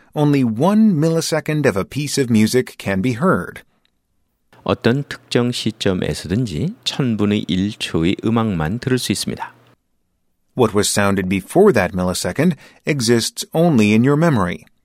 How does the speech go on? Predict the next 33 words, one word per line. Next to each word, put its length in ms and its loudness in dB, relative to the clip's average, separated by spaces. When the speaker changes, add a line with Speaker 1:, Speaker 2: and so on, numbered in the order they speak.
Speaker 2:
그 160 2
천분의 540 -2
일 240 -2
초 180 -6
전에 280 0
들렸던 420 -2
것은 340 -4
여러분의 640 2
기억 360 -2
속에만 560 -6
존재합니다. 640 -2
Speaker 1:
What 160 2
will 140 0
be 160 0
heard 460 2
in 100 2
future 460 2
moments 480 -2
can 140 0
only 260 0
be 220 0
a 60 2
guess 540 -4
based 300 -2
on 160 0
what 160 -2
was 240 -2
heard 240 0
previously. 720 -2
Speaker 2:
다음 380 0
순간에 400 -2
무엇이 580 0
들릴지는 680 -2